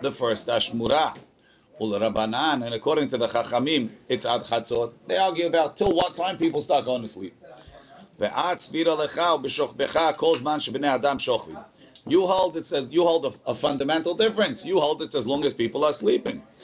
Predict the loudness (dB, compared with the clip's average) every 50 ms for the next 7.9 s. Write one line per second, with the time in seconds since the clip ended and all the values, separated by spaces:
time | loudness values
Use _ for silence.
0 | -20 -20 -20 -20 _ -4 -2 0 0 0 -2 -2 0 0 2 2 2 2 2 4
1 | 4 4 2 2 -2 -8 -14 _ _ -10 -10 -4 0 2 2 2 2 -2 -6 -8
2 | -2 0 0 0 0 -2 -4 -8 -12 -18 -20 -20 -20 _ _ -20 -12 -4 -2 -2
3 | 0 2 0 2 4 4 4 4 2 2 -2 -2 -2 -2 -4 -6 -8 -14 _ _
4 | _ -10 -8 -8 -8 -6 -4 -4 -4 -2 -2 0 2 2 2 2 0 0 0 -2
5 | -4 -10 -16 -20 -18 -6 -4 -2 -2 -2 -4 0 0 0 0 0 0 -2 -2 0
6 | 0 -2 0 0 -2 -4 -2 0 2 2 2 0 -2 -10 -8 -6 -4 -2 -2 -2
7 | -2 -2 -2 0 2 4 4 4 4 2 2 0 0 -4 -4 -6 -6 -10